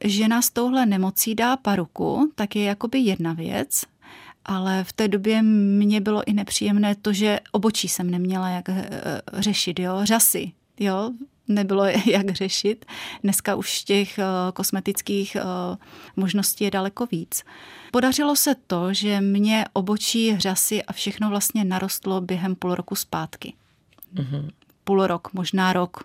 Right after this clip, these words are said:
Speaker 1: už si to úplně přesně nepamatuju, ale tohle se všechno vrátilo. Já jsem doufala celou tu dobu, že tak, jak se vrátilo všechno ostatní, že se vrátí i vlasy. Ale to se teda, žel, nestalo.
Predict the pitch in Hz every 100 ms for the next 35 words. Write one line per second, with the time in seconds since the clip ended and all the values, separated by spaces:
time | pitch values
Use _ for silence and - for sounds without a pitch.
0 | _ - - - - - 196 185 185 -
1 | 185 170 180 185 185 202 - 190 180 185
2 | 196 208 - 196 208 190 180 175 - 185
3 | 190 - - - - - 208 208 247 233
4 | 233 240 - 233 220 220 214 220 254 202
5 | 190 196 202 190 190 196 - 226 202 185
6 | 190 202 196 208 202 220 226 - - 180
7 | - 175 185 - 202 185 180 180 - -
8 | 185 165 - - - - - - - -
9 | - 180 185 180 180 196 - - 185 185
10 | 196 _ _ _ _ _ _ _ - 185
11 | 175 160 - 151